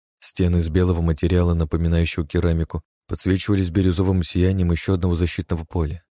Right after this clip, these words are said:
Его заряженная сила была столь велика, что вызывала оторопь и шок. Все присутствующие изучали его и задавались единственным вопросом:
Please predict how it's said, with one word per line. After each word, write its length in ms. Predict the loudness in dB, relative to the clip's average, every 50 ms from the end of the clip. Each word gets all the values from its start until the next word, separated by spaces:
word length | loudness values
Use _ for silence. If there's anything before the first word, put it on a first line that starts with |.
| _ _ _ _ _ _ _ _ _ _ _ -4
Его 180 | -2 0 0 2
заряженная 520 | 2 2 2 2 2 2 2 2 0 0
сила 280 | 0 0 0 0 0 2
была 220 | 0 0 0 0
столь 240 | -2 -2 -4 -2 -2
велика, 380 | -2 -2 -2 -2 -2 -2 -4
что 180 | -2 -4 -6 -4
вызывала 560 | -2 -2 0 0 0 2 2 0 2 2 0
оторопь 380 | 0 0 -2 -4 -4 -4 -4 -6
и 20 |
шок. 480 | -6 -6 -6 -6 -8 -8 -10 -20 -20 _ _ _ _ _ _ _ _ _ _ _ _ _ _ _
Все 160 | -10 -6 -4
присутствующие 800 | -4 -2 -2 -2 -2 -2 -2 -2 -2 -2 -2 -2 -2 -2 -2 -2
изучали 480 | -2 -2 -2 -2 -2 0 0 0 0 -2
его 340 | -2 -2 -4 -4 -6 -8 -8 _ _ _ _ _ _ _ _ _ -6
и 40 | -2
задавались 600 | 0 0 2 2 2 2 2 0 0 -2 -2 -2
единственным 580 | -2 0 0 0 0 -2 -2 -2 0 0 0 0
вопросом: 680 | -2 -4 -4 -2 -2 -2 -2 -4 -6 -10 -14 -16 -20